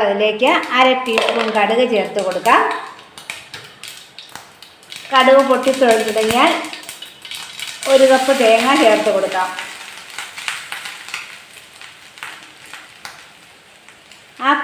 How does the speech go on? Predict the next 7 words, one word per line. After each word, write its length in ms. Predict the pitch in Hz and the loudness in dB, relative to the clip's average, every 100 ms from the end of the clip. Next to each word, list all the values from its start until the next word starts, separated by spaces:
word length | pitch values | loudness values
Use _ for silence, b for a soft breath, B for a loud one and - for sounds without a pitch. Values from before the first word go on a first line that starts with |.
| - | 0
കൂടെ 240 | 240 247 247 | 2 2 2
തന്നെ 280 | 226 220 277 - - - - - _ _ - - - _ _ _ 247 | 2 2 0 -2 -10 -16 -20 -20 _ _ -20 -20 -20 _ _ _ -2
രണ്ട് 200 | 233 233 | 0 2
തണ്ട് 180 | 247 247 247 | 2 2 2
കറിവേപ്പിലയും 680 | 214 220 226 240 240 254 262 254 | 2 2 0 -2 -2 -2 -2 -2
കൂടെ 120 | 254 240 | -2 0
ചേർത്ത് 340 | 196 190 262 | 0 -2 -2